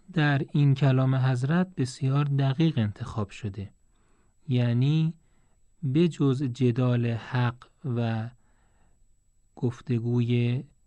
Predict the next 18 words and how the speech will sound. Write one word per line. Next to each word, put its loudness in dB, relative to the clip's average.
بین 2
ادیان -2
یا -4
مؤمنان -2
با -6
کافران -6
است. -14
نظر 2
حضرت -2
در -6
این -2
حدیث -2
به 2
کشمکش‌های -2
بیهوده 0
و -2
بدون 0
هدف -2